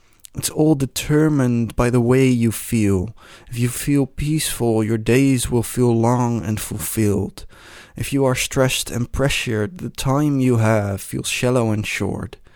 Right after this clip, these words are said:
This realization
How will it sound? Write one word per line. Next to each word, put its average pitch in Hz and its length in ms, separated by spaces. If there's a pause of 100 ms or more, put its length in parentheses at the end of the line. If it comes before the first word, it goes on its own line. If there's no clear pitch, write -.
(520)
This - 400
realization 110 1200